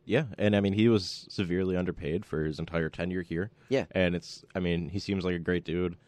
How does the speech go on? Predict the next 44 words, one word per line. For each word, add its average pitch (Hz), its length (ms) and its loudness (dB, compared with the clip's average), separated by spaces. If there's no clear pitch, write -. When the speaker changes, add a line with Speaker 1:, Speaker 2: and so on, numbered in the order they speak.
Speaker 1:
so 85 160 0
it's, - 340 -10
I'm 87 100 -2
glad 85 220 0
to 82 60 -6
see 90 120 -2
him 85 80 0
get 85 140 0
paid. 78 320 -2
Generational 85 540 -2
wealth, 78 240 -4
that's - 140 -12
awesome. 76 380 -6
Speaker 2:
Yeah, 117 220 6
right. 95 180 6
And, 95 100 2
you 98 60 4
know, 104 220 6
ever 117 160 8
since 113 240 0
twenty 101 260 -2
twenty, 95 380 -2
when 87 220 -4
the 80 60 -4
Bills 82 440 -2
did 104 180 0
acquire 120 380 0
Stefon 78 420 -4
Diggs, 73 340 -6
he's - 240 -4
first 123 280 4
in 123 80 -4
targets, 90 680 2
and 87 80 -8
he's 87 100 -8
top - 300 0
three 101 140 -2
in 98 60 0
receptions 82 720 -4
and 78 120 -14
top 85 260 -4
three 80 220 -8
in 73 80 -8
yards. 58 340 -14